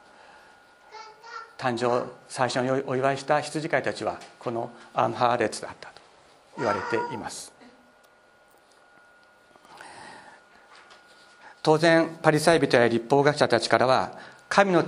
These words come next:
民イスラエルの中には含まれていない別の種類の人間、神の祝福を受けることができない者たち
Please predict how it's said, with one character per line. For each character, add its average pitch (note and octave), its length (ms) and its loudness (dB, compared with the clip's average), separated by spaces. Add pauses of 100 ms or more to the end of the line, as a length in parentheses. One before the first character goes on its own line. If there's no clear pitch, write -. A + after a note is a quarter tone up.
民 A#2 140 2
イ A#2+ 40 0
ス E3+ 160 2
ラ F3 80 6
エ E3+ 40 4
ル D#3 100 4
の C3+ 40 2
中 C#3+ 220 2
に G#2+ 100 0
は F#2 60 0
含 - 240 -2
ま F#3+ 80 4
れ F#3 100 4
て B2 120 -2
い A#2+ 120 -2
な D#3 160 0
い D#3 140 -2 (1000)
別 D3+ 340 2
の A3 180 6
種 - 300 4
類 D#3 60 4
の B2 100 0
人 G2 220 -8
間、 F2 180 -6 (1500)
神 F3+ 200 4
の D#3 120 4
祝 E3 240 0
福 F3+ 180 2
を F3 380 0 (240)
受 E3+ 100 2
け G3+ 80 6
る F3 60 0
こ E3+ 120 2
と D#3 80 2
が C#3 80 4
で C#3+ 120 0
き F#3+ 100 -2
な G3 120 6
い D#3+ 40 4
者 B2 180 4
た G#2 160 2
ち - 200 -8